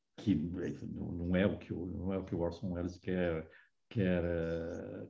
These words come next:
quer fazer, claro que não. Mas é, é, é fascinante.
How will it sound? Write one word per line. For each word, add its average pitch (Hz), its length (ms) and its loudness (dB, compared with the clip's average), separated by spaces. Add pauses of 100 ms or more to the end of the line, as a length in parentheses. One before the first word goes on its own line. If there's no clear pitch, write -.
quer 95 160 2
fazer, 87 340 2
claro 87 300 0
que - 100 -6
não. 80 160 -6 (2000)
Mas 98 380 10
é, 101 1040 10
é, 123 60 4
é 117 40 4
fascinante. 117 560 10